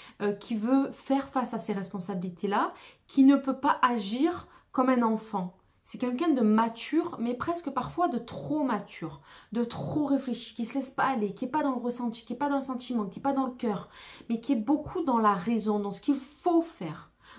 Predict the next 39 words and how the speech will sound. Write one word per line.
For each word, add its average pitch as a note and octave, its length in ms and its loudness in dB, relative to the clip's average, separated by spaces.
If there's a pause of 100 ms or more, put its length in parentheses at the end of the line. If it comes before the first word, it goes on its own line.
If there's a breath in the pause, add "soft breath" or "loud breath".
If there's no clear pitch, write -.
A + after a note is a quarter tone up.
dans C4 160 4
le B3+ 160 4
devoir B3+ 840 2
de G3+ 200 -2
ce A3+ 140 -6
qu'il G#3+ 260 -6
doit G3+ 160 -2
faire. E3+ 360 -14 (1300)
Et A3 80 0
c'est C#4 140 -2
là E4 140 2
que - 40 -8
c'est A3+ 120 0
un G#3 80 2
peu B3+ 180 -2 (300 loud breath)
le G#3+ 80 2
choc B3 260 2
des A3 140 0
cultures E4 480 -2
parce - 240 0
que B3 260 -4 (300 loud breath)
on G#3+ 140 4
a A3 100 4
vous B3 220 0
d'un A#3 200 2
côté B3 400 -2
qui - 200 -8
êtes A#3+ 120 -2
vraiment B3 300 0
dans A3+ 160 2
le G#3 100 6
ressenti, A3+ 960 -2
dans G#3+ 160 0
le G#3+ 140 2
laisser A#3+ 360 -2
aller A#3 300 0
dans G#3 140 -2
cette F#3 200 -8
relation-là, G#3 640 -6